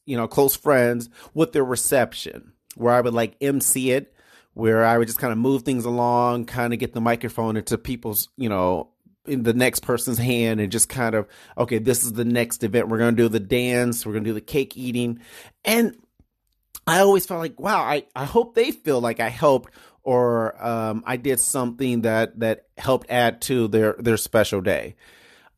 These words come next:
Um, I really thought it was gonna kinda pick up last year, and it didn't. However, uh, I did get, like, people that was like, "Hey, can you come and, you know, entertain us?"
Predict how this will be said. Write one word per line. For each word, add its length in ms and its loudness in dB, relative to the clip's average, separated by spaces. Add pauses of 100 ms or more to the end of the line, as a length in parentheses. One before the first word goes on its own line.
(120)
Um, 760 2 (600)
I 100 2
really 300 0
thought 220 4
it 40 2
was 100 -2
gonna 200 2
kinda 300 -2
pick 380 -4
up 320 0 (560)
last 640 0
year, 320 -12 (420)
and 380 0
it 260 -6
didn't. 460 -2 (160)
However, 580 2 (500)
uh, 400 -4
I 120 2
did 260 2
get, 180 0
like, 220 2
people 380 -4
that 120 4
was 80 -2
like, 140 0
"Hey, 160 2
can 180 -4
you 600 -4 (720)
come 360 0
and, 320 0 (420)
you 100 -2
know, 200 2
entertain 580 2
us?" 480 0